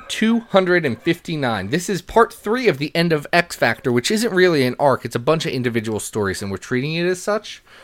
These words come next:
Uh, it's written by two-time glad Award winner Peter Allen David. Pencils by a young and upcoming, uh, Carmen Carnero. Jay Leiston does the inks, Matt Mills on those colors.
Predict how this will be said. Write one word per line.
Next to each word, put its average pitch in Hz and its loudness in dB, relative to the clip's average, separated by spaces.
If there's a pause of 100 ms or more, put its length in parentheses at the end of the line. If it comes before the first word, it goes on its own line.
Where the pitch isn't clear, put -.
(340)
Uh, 143 4
it's 175 0
written 180 0
by 139 4
two-time 147 -2
glad 123 2
Award 113 0
winner 110 -4
Peter 110 -2
Allen 98 -2
David. 147 0 (400)
Pencils 147 0 (120)
by 123 2
a 113 -2
young 151 -2
and 135 -4
upcoming, 131 -4
uh, 107 -4
Carmen 147 -4
Carnero. 120 -2 (280)
Jay 135 4
Leiston 107 0
does 92 -6
the 90 -12
inks, 90 -12
Matt 90 -10
Mills 85 -10
on 80 -10
those 85 -12
colors. 62 -12